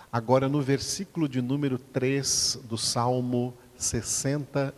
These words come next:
e quatro. Salmo sessenta e quatro, apenas o versículo de número três. O tema desse versículo é um tema realmente bíblico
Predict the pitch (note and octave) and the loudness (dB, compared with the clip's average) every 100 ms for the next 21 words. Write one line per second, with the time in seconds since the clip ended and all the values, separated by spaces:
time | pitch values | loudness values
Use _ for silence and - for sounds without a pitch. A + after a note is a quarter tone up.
0 | - A2+ - G2 E2 - E2 - - - | -10 -10 -2 -2 -2 -10 -14 -14 -18 -20
1 | - - - C#3+ D3 C#3 - A#2 - A#2 | -18 -4 2 2 2 0 0 0 2 0
2 | A#2 G#2 - C3 C#3+ - C#3+ D3 C3+ C3 | -2 -2 2 2 0 -2 -2 -2 -4 -6
3 | - - F#3+ G3+ F#3+ F#3 F3 - - C#3+ | -8 0 2 2 0 0 0 -4 -2 -2
4 | A#2 A2+ - - C3+ - C3+ B2+ C3 B2+ | 2 0 2 0 -2 0 2 4 2 0
5 | - - - G#2+ A2 G#2+ G#2 G#2 B2 A2+ | -14 -20 -4 0 2 2 2 2 2 4
6 | B2 D#3 - - - - - - - - | 4 0 0 0 -2 -8 -20 -20 -20 -20
7 | - - - C3+ B2+ - E3 C#3+ A#2+ A#2 | -20 -18 -6 -2 -2 2 4 6 6 4
8 | A2+ A#2 A#2 A2 - C#3+ - D#3 D#3+ C3 | 2 0 0 0 -2 -2 0 0 0 -2
9 | A#2+ A2+ A#2+ A#2 A#2 A2+ A2+ - - - | -4 0 2 2 2 0 -8 -20 -20 -20
10 | - - - - - - - - - - | -20 -20 -20 -20 -20 -20 -20 -20 -20 -20
11 | - G#2 A#2 C3 A#2 A#2+ - A#2 G#2+ A2+ | -18 0 4 4 4 -2 -4 -6 -4 -2
12 | B2 B2+ E3 | -2 -4 -8